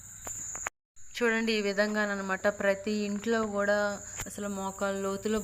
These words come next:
బురద నిండుకుపోయిందండి. చాలా బాధతో ఉన్నారు. వాళ్ళ, వాళ్ళని చూస్తే చాలా బాధ అనిపించింది. ప్రభుత్వం కూడా చాలా, చాలా, చాలా చర్యలు అయితే తీసుకుంటుంది ఫ్రెండ్స్.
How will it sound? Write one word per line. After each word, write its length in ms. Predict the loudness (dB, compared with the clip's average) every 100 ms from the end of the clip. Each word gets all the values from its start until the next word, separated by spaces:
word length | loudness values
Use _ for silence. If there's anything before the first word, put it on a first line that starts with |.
| 0
బురద 220 | 0 0 0
నిండుకుపోయిందండి. 1040 | 0 0 -2 -2 -2 -2 -4 -6 -4 -4 -6 -4
చాలా 240 | -2 0 0 0 -2 2
బాధతో 400 | 2 0 -2 -2 0
ఉన్నారు. 260 | -2 -2 -2
వాళ్ళ, 360 | -2 -2 -4 -4 -2
వాళ్ళని 240 | -2 -4 -6
చూస్తే 300 | -8 -6 -6 -4
చాలా 340 | -4 -2 -4 -6 -10 -12 -12 -10 2
బాధ 240 | 4 6 4
అనిపించింది. 680 | 0 -4 -6 -6 -4 -4
ప్రభుత్వం 560 | 0 -2 0 -2 -2 -2 -2
కూడా 140 | -2 0
చాలా, 320 | 0 2 0 -2 2
చాలా, 300 | 4 6 2 2
చాలా 180 | 0 0 -2
చర్యలు 280 | -4 -2 -2
అయితే 200 | -2 -6
తీసుకుంటుంది 640 | -6 -8 -6 -8 -8 -8 -6
ఫ్రెండ్స్. 280 | -4 -2